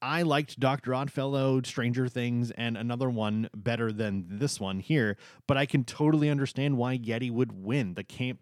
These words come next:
the cre-, the campground sets were amazing. The costumes were fantastic. The scares were good when you got them in the right timing.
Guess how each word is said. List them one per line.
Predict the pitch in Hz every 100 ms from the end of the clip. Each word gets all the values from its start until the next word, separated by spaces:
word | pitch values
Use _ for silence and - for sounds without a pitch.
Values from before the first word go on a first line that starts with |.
| -
the | 117
cre-, | - - -
the | 110
campground | 123 - 156 170 156 139
sets | - 143 156 -
were | 110
amazing. | 98 123 139 135 143 143 - - -
The | -
costumes | - 151 147 - 147 131
were | 131 123
fantastic. | - 131 117 - 135 131 147 139 - - -
The | -
scares | 127 - - 131 131
were | 123 131
good | 104 120 127 110
when | 120
you | 117
got | 101 107 113 -
them | 113 110
in | 104
the |
right | 98 104 107
timing. | - 117 120 135 147